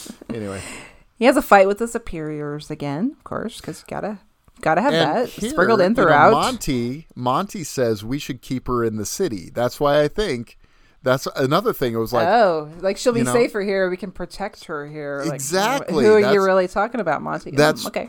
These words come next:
Speaker 1: that's
Speaker 2: Okay.
Speaker 1: right, because he's
Speaker 2: <laughs>
Speaker 1: like, he's like, he's gonna send his goons after. Why are they even sending?
Speaker 2: <laughs>
Speaker 1: Why are they even trying to kill her?
Speaker 2: Because she saw Brian Thompson's face.
Speaker 1: Oh, duh. Sorry. So she,
Speaker 2: <laughs>
Speaker 1: she saw the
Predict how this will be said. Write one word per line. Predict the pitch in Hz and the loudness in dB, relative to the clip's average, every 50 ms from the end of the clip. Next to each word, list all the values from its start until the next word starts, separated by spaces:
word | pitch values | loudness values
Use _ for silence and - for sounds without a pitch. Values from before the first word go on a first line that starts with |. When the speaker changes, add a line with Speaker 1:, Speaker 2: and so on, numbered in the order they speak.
| - _ - | -12 _ -2
Speaker 1:
that's | 147 135 127 - - | 0 0 0 -2 -6
Speaker 2:
Okay. | 143 - 123 330 | -6 -4 -2 0
Speaker 1:
right, | 165 180 190 143 95 78 - | 0 2 0 0 -4 -6 -8
because | - 123 123 - 135 123 - 92 | -8 -8 -6 -2 0 -2 0 0
he's | 131 143 196 - | -2 -2 -2 0
Speaker 2:
<laughs> | 139 120 | 2 2
Speaker 1:
like, | 101 - - _ _ | 2 0 0 _ _
he's | - 143 147 - 143 | -8 -8 -6 -2 2
like, | 139 123 117 110 _ _ _ _ - 170 - - | 2 2 2 0 _ _ _ _ -20 -20 -12 -8
he's | 143 147 143 - | -6 -6 -6 -4
gonna | 160 151 135 117 | -4 -2 -2 -2
send | - - - 135 123 120 110 | -2 -2 -2 -2 -2 -2 -2
his | 110 107 98 98 | -4 -4 -4 -6
goons | 95 113 147 180 160 110 87 82 85 87 101 - - - - _ _ _ _ - | -4 -2 0 0 0 -2 -4 -6 -8 -8 -8 -8 -10 -12 -14 _ _ _ _ -6
after. | 135 147 175 - - - | -4 -4 -4 -4 -6 -14
Why | - 123 156 196 | -6 -2 -2 -2
are | 381 427 440 403 370 | 0 0 -2 -2 -2
they | 349 302 233 | -6 -6 -6
even | 247 - - 240 240 | -4 4 4 4 4
sending? | - - 226 160 175 208 202 180 156 | 6 4 4 4 6 2 2 2 0
Speaker 2:
<laughs> | - 156 131 | -6 -6 0
Speaker 1:
Why | 143 165 214 | 0 0 0
are | 320 370 | 0 -2
they | 370 | -4
even | 349 320 - 214 | -4 -4 -6 -8
trying | 208 - 160 175 226 | -8 -6 -6 -6 -6
to | 220 | -8
kill | - _ - 117 127 160 147 | -10 _ -8 -6 -4 -4 -4
her? | - - - _ _ _ - | -6 -8 -12 _ _ _ -12
Speaker 2:
Because | 214 - 277 254 - | -4 0 0 0 0
she | - 240 | 0 -6
saw | 240 - 220 220 220 | -4 -2 0 0 0
Brian | 208 214 - 185 175 175 170 170 | -2 -2 -2 -2 0 0 -2 -4
Thompson's | - - 170 165 170 - 143 139 135 - | -6 -6 -8 -8 -8 -10 -10 -12 -12 -8
face. | - 156 139 131 139 139 139 - - - _ _ | -6 -4 -4 -4 -4 -6 -8 -12 -18 -20 _ _
Speaker 1:
Oh, | - 147 143 131 117 104 95 80 78 - - - - - - 208 170 - - - - - - 95 87 - | 2 2 4 4 2 0 -4 -8 -12 -18 -20 -20 -20 -20 -20 -20 -20 -14 -14 -14 -14 -16 -18 -20 -12 -8
duh. | 92 80 71 71 76 - - _ _ _ | -8 -8 -8 -8 -12 -14 -18 _ _ _
Sorry. | - - 78 71 - - - - - - - - - - - - - - - - - - - 196 | -14 -12 -12 -12 -12 -14 -16 -16 -18 -20 -20 -20 -20 -20 -20 -20 -20 -20 -20 -20 -12 -4 -4 -2
So | - - 233 | 4 4 4
she, | 240 - - - | 4 4 2 0
Speaker 2:
<laughs> | - | 0
Speaker 1:
she | - - - - - - - 127 113 | 0 -2 -4 -8 -10 -4 -4 -4 -2
saw | - - - 123 117 113 113 110 107 | -2 0 4 4 6 8 6 6 4
the | 95 101 95 92 85 78 | 2 0 0 0 -2 -4